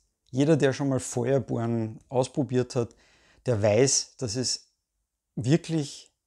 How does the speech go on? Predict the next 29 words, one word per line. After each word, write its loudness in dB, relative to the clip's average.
mühsam 2
ist -4
und -4
auch -4
nicht -4
immer 2
funktioniert, -2
selbst 2
unter -6
Idealvoraussetzungen. -4
Zudem 2
braucht 0
es -6
wirklich -6
sehr -2
viel 0
Energie 2
und -2
oft -4
auch -2
sehr -2
viel -2
Geduld, 0
dass -6
man -4
das -2
ankriegt. -6
Das -2
kann, 2